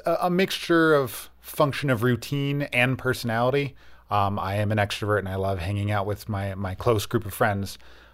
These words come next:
Uh, so I didn't fall into the pit of being too exclusive, um, with my time with her. Uh, we definitely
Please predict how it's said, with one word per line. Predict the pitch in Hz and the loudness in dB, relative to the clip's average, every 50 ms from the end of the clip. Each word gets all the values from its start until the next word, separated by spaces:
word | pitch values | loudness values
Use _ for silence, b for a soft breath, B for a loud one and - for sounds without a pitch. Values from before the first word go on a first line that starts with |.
| b b b | b b b
Uh, | 104 101 101 101 92 | 0 2 2 2 2
so | - - - 113 104 101 101 98 98 - - - | -2 -2 0 2 2 4 2 2 0 -4 -6 -4
I | 107 107 | -2 0
didn't | 107 131 139 131 135 127 123 - - - - - - - | 2 2 2 2 0 -2 -4 -6 -12 -20 -20 -20 -20 -20
fall | - - - - 123 117 110 113 | -18 -16 -4 2 4 6 6 6
into | 117 110 104 98 | 4 2 0 -2
the | 104 107 | -4 -4
pit | - - 101 104 | -4 -2 -2 -2
of | 95 90 | -2 -2
being | 98 104 101 101 95 98 98 95 - b b b b b b b b b b - | -2 -2 -2 -2 -2 -4 -4 -6 -8 b b b b b b b b b b 0
too | - 135 | 2 2
exclusive, | 131 135 - - - - 139 131 - - 139 131 123 113 101 - - - - - - | 2 2 0 -4 -2 0 0 0 4 4 4 4 4 2 -4 -8 -12 -14 -12 -4 0
um, | 117 113 110 107 | 2 2 2 2
with | 110 107 - | 0 0 0
my | 120 110 | 0 0
time | 98 - - 113 104 110 120 127 135 131 - - - - | 0 -2 -2 0 0 0 0 0 -2 -4 -8 -10 -6 -2
with | 143 131 - | -2 -2 0
her. | - 151 151 156 151 B B B B B B B | 2 4 4 4 2 B B B B B B B
Uh, | - 113 110 113 | 4 6 6 6
we | 135 151 | 8 8
definitely | 185 185 - - 151 123 | 8 6 6 4 0 -2